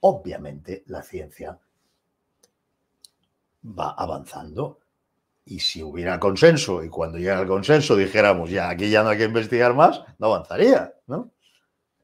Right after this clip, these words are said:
Pero bueno, luego está, como tú muy bien decías, la presión que sufren los científicos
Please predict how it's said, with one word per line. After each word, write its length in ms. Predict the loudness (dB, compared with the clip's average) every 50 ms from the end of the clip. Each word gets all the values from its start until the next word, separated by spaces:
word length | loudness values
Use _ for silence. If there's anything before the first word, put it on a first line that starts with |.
| _ _ _ _ _
Pero 200 | -10 -10 -6 -2
bueno, 260 | 0 0 0 -2 -4
luego 240 | -4 -2 0 0 0
está, 320 | -2 -2 -2 -2 -2 -2
como 240 | -4 -8 -12 -14 -16
tú 140 | -12 -12 -12
muy 260 | -10 -8 -8 -6 -6
bien 300 | -4 -4 -6 -6 -6 -8
decías, 540 | -8 -10 -10 -10 -12 -10 -10 -10 -10 -10 -10
la 140 | -12 -12 -12
presión 460 | -14 -18 -14 -12 -12 -10 -10 -12 -12
que 100 | -14 -14
sufren 520 | -14 -14 -14 -14 -14 -12 -12 -12 -14 -14 _ _ _ _ _ _ _ -18
los 160 | -16 -16 -14
científicos 800 | -14 -16 -16 -16 -14 -16 -16 -14 -14 -16 -14 -10 -12 -12 -12 -12